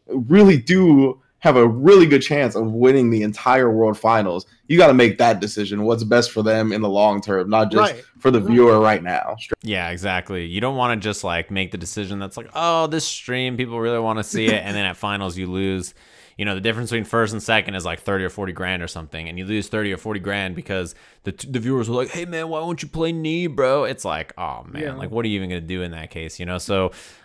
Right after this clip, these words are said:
Speaker 3: I think you have to do, you have to sort of do what's right for you as the player in that situation.
Speaker 2: Mm-hmm. You can definitely see both sides of the argument, and everybody
Speaker 3: Yeah.
Speaker 2: has their own, like, opinions on it, but,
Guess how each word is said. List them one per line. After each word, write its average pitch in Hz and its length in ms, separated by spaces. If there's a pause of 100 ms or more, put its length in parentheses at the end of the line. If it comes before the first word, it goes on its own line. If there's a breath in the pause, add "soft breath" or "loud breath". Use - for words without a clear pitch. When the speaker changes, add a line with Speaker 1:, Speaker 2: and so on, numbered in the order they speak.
Speaker 3:
I 113 140
think 156 280
you 135 80
have 117 140
to 113 80
do, 107 400
you 135 140
have 156 120
to 156 80
sort 147 160
of 127 80
do 113 140
what's 110 180
right 95 220
for 101 100
you 92 280
as 87 120
the - 80
player 82 380
in 76 100
that 76 180
situation. - 640 (200)
Speaker 2:
Mm-hmm. 143 300 (600)
You 214 80
can 240 80
definitely 262 220
see 247 100
both 202 220
sides 170 260
of 147 60
the 147 80
argument, 135 520
and 139 360
everybody 165 320
Speaker 3:
Yeah. 151 60
Speaker 2:
has 156 120
their 147 140
own, 139 340
like, 143 240
opinions 160 400
on 139 140
it, 127 100
but, 139 220